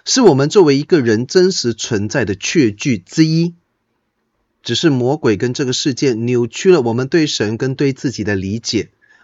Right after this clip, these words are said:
把我们很多合情合理合法的情绪过分放大，让我们愤怒到不能自已，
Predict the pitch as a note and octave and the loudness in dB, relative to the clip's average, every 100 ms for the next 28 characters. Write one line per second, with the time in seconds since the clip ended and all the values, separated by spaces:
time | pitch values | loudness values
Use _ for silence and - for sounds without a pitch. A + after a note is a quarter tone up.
0 | _ D3 G3 F#3 C3+ C#3 - A#2+ D3+ D3+ | _ 0 4 4 2 -4 -6 -4 -4 -4
1 | - B2 C#3 - B2+ C3+ C3+ B2 A2+ D3 | 0 0 0 -2 -2 -2 -4 -2 -2 -2
2 | A#2 F#2 - G#2+ B2+ G#2 F#2 G2+ - G2 | -4 -6 -6 -4 -4 -6 -8 -8 -8 -8
3 | A2 - A#2 - _ _ A#3 F#3 A2+ - | -8 -2 -2 -2 _ _ 4 4 4 0
4 | C3+ G2+ D3+ A2 F2+ A2+ - _ _ _ | -4 -4 -4 -4 -4 -4 -4 _ _ _
5 | _ _ _ F3+ D3 G#2+ G#2+ A2+ - A#2+ | _ _ _ 0 0 -2 -4 -2 0 0
6 | C3+ A#2+ C3 G#2+ - D#3 G2+ G#2 - C3 | 0 -2 -2 -6 -2 -2 -2 -6 -6 -4
7 | F#2+ F2 | -6 -10